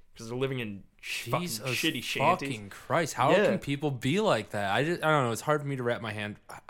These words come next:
Speaker 2: head around
Speaker 1: It's fucked up,
Speaker 2: living
Speaker 1: man.
Speaker 2: in that kind of a world.
Speaker 1: Yeah, they
Speaker 2: Like,
Speaker 1: di-,
Speaker 2: I
Speaker 1: they didn't
Speaker 2: can't
Speaker 1: even look at 'em as people. Which
Speaker 2: Right.
Speaker 1: is, it's fucking gross.
Speaker 2: <laughs> Like,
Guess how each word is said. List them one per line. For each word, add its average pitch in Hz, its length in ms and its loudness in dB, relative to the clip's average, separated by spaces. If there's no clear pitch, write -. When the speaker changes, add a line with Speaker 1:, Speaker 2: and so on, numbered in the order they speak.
Speaker 2:
head 127 220 -4
around 104 400 -4
Speaker 1:
It's 139 280 -2
fucked 202 320 0
up, 156 240 4
Speaker 2:
living 117 160 0
Speaker 1:
man. 117 180 -4
Speaker 2:
in 107 100 -4
that 104 180 -4
kind 98 200 -6
of 98 60 -8
a 98 60 -6
world. 95 380 -8
Speaker 1:
Yeah, 147 260 4
they 120 120 0
Speaker 2:
Like, 127 100 0
Speaker 1:
di-, 143 80 0
Speaker 2:
I 151 80 2
Speaker 1:
they 143 60 -2
didn't 196 120 8
Speaker 2:
can't - 20 6
Speaker 1:
even 139 380 2
look 143 180 2
at 147 80 0
'em 147 100 0
as 131 220 0
people. - 500 -6
Which 123 100 -6
Speaker 2:
Right. 123 140 0
Speaker 1:
is, 120 160 -12
it's 139 200 -6
fucking 135 840 -4
gross. 113 840 -4
Speaker 2:
<laughs> - 40 -20
Like, 120 280 -4